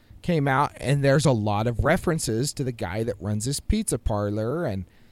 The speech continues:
people are starting to put two and two together, and it's looking like there actually may be something to it. I don't know, a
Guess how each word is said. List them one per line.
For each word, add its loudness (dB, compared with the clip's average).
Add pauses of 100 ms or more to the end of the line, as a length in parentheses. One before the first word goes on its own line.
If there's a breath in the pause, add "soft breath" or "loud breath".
(260 soft breath)
people -2
are 2
starting 0
to -2
put -4
two -2
and -2
two -2
together, -2
and -2
it's -6
looking -4
like -4
there 2
actually -6
may -6
be -6
something -6
to -4
it. -12 (420 soft breath)
I 4
don't 0
know, 2
a -6